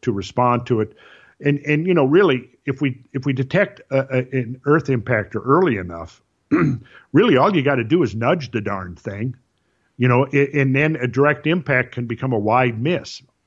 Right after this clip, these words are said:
just with a nudge, see? Um, so, you know, there's any number of, of proposals,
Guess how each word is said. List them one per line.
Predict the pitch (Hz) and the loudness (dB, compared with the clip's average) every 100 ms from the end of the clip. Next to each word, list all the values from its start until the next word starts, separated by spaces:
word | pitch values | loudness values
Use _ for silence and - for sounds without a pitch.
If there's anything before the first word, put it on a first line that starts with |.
| _ - | _ -6
just | 139 - 127 | -6 -6 0
with | 131 | 0
a | 120 | 2
nudge, | 127 180 123 - - - | 0 0 -2 -6 -20 -10
see? | 101 107 - _ _ _ _ | -6 -8 -10 _ _ _ _
Um, | 95 104 98 92 - _ _ _ _ _ _ _ | -2 0 0 -4 -10 _ _ _ _ _ _ _
so, | - 139 | 0 4
you | 135 | 4
know, | 147 | 4
there's | 131 131 | 4 4
any | 147 147 | 2 0
number | 139 156 143 | 0 2 0
of, | 110 - _ | -2 -6 _
of | 127 113 - | -4 -4 -6
proposals, | - 117 139 139 113 110 95 - | -10 -4 2 2 0 -4 -6 -14